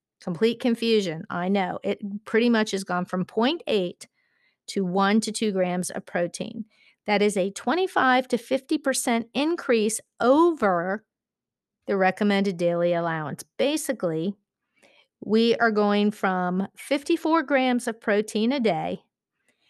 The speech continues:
We're up in the ante for a hundred and fifty pound individual, mind you, from sixty-nine to eighty-one grams. So that's a big hop in my mind.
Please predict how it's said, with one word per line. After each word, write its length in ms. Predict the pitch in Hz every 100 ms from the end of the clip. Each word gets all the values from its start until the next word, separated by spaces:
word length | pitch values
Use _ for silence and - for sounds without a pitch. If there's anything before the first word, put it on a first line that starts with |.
| _ -
We're 200 | 185 - 214
up 200 | 247 262
in 100 | 269
the 80 |
ante 720 | 262 240 240 240 180 170 190 _ _ _ _ _
for 120 | 190
a 60 | 170
hundred 360 | 156 190 240 269
and 140 | 277
fifty 300 | 269 254 254
pound 520 | 277 262 262 269 277 -
individual, 800 | 220 233 262 208 170 160 180 - -
mind 360 | 185 160 170 165
you, 240 | 160 170 - _ _ _ _
from 180 | - 214
sixty-nine 960 | 208 - 277 - 302 294 240 208 208 214
to 160 | 226 -
eighty-one 720 | 185 185 196 202 185 190 196
grams. 840 | 185 165 156 131 117 - - - _ _ _ _ -
So 180 | - 269
that's 240 | 339 403
a 200 | 349 175 - -
big 460 | 175 175 190 247 - _ _ _
hop 540 | - 320 294 - _ _ _ _ _ _ -
in 140 | 196
my 200 | 180 160
mind. 440 | 156 139 127 -